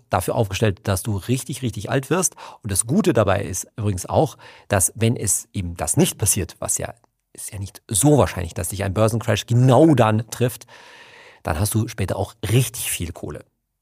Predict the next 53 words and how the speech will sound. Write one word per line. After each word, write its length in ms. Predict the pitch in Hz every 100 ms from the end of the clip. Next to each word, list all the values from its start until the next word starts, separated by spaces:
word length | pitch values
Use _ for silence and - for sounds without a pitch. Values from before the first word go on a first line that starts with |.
| -
zur 140 | 104
Verfügung, 480 | 78 - 107 131 110
die 160 | 104 127
übrigens, 400 | 127 139 147 87
und 80 |
das 100 | 82
ist 120 | 87 87
der 80 |
große 240 | - 104 -
Unterschied 400 | 135 143 98 -
zu 100 | -
seiner 180 | 143 78
Rentenversicherung, 640 | 87 87 85 104 110 -
halt 160 | -
auch 60 | -
vererbt 360 | - - 117 -
werden 200 | 90 95
kann. 180 | 87
Du 80 | 85
hast 420 | - - - - -
am 80 | 101
Ende 220 | - 113
dein, 260 | 101 95 98
an 140 | 98
deinem 160 | 87 87
Lebensende 420 | 107 - 101 87
noch 240 | 85 -
richtig 260 | 131 - 139
viel 160 | -
Gel-, 220 | 107 104 120 - - -
viel 240 | - 101
Geld, 320 | 113 139 - _
kannst 260 | - 92 -
es 80 |
dir 100 | -
durch 300 | 98 92 -
auch 280 | - 87 _
gut 140 | - 101
gehen 220 | 117 123
lassen, 240 | 147 147
kannst 340 | - 95 - -
dir 120 | -
auch 100 | -
später 300 | - 92 85
noch 260 | 85 - - - _ -
gute 220 | 123 107
medizinische 440 | 90 - 107 95
Versorgung 540 | - 90 98 151 175 - _ _ _ _ _ _ _
gönnen, 320 | 107 98 135
muss 180 | 127 117
man 140 | 113 113
mal 100 | 110
so, 240 | 120